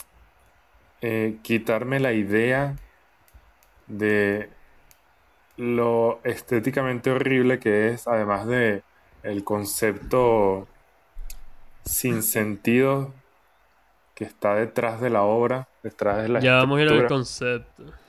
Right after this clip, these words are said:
Speaker 2: Ujú, sí,
Speaker 1: Mm.
Speaker 2: claro.
Speaker 1: Claro, no,
Speaker 2: Pero
Speaker 1: no.
Speaker 2: por, por encimita, ¿qué le ves? Que es una obra, digamos, ¿te da placer al ojo o, o te quieres ir corriendo?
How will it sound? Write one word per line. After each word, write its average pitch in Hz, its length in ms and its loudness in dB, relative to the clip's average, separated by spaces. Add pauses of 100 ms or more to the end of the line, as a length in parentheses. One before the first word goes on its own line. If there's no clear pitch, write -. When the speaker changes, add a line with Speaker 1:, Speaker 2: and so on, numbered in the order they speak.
(160)
Speaker 2:
Ujú, 127 680 -2 (100)
sí, 123 120 -10
Speaker 1:
Mm. - 80 -10
Speaker 2:
claro. 117 580 -6 (420)
Speaker 1:
Claro, 98 380 0
no, 98 360 -2 (100)
Speaker 2:
Pero 101 140 4
Speaker 1:
no. 98 40 4
Speaker 2:
por, 135 220 0
por 143 160 -2
encimita, 147 580 0
¿qué 175 140 2
le 175 160 4
ves? 123 380 2
Que 131 320 0 (600)
es 123 120 -6
una 143 260 -2 (120)
obra, 147 600 2 (1000)
digamos, 131 360 2
¿te 131 100 0
da 123 200 4
placer 147 380 2
al 147 180 4
ojo 160 360 0
o, 120 800 -2
o 117 80 -8
te 113 200 -12
quieres 120 240 -6
ir 120 120 -6
corriendo? 120 580 -6